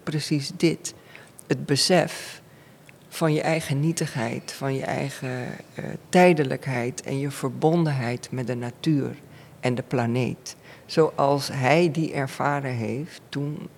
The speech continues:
tijdens zijn reis. Zoals ik die gezien heb op de verschillende plekken waar ik gewoond heb. Suriname, Latijns-Amerika, ook, eh, in Azië.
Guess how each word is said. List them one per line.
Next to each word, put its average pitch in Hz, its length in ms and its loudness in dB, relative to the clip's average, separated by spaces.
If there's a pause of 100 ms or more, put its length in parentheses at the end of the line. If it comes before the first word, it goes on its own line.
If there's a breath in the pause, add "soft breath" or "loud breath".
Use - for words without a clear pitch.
tijdens 135 420 0
zijn 123 200 -2
reis. 113 420 -6 (320 loud breath)
Zoals 147 360 2
ik 170 220 0
die 156 140 -2
gezien 151 400 0
heb 135 380 -6
op - 200 -8
de 143 60 -2
verschillende 135 640 -4
plekken 143 320 -2
waar 123 260 -4
ik 120 180 -10
gewoond 156 480 0
heb. 165 220 -6
Suriname, 139 680 -4 (120)
Latijns-Amerika, 139 1080 -6 (760 loud breath)
ook, 143 480 0
eh, 131 140 -2 (320)
in - 240 -6
Azië. 156 640 -2